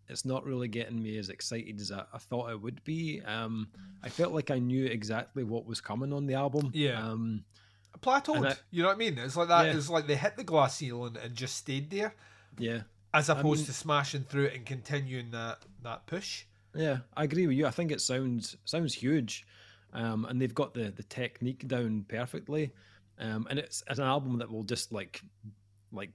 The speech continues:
Speaker 1: batter fuck out your ears. But
Speaker 2: <laughs>
Speaker 1: the, I didn't feel like the, the bulk of it had actually changed all that much since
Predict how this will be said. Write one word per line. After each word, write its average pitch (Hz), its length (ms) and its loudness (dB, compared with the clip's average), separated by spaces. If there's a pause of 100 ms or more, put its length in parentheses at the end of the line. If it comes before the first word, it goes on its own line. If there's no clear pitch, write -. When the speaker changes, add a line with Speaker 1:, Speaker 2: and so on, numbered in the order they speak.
(120)
Speaker 1:
batter 107 380 0
fuck - 300 -6
out 120 120 -4
your 104 140 -6
ears. 135 480 0
But - 180 4 (420)
Speaker 2:
<laughs> - 360 -8
Speaker 1:
the, 123 520 2 (520)
I 135 60 -2
didn't 180 240 4
feel 147 160 2
like 123 180 2
the, 113 180 -2
the 135 80 -4
bulk 135 360 4
of 131 100 4
it 123 80 2
had 110 160 -4
actually 107 560 -4
changed 151 480 0
all 127 140 2
that 110 180 0
much - 500 -4
since - 520 -4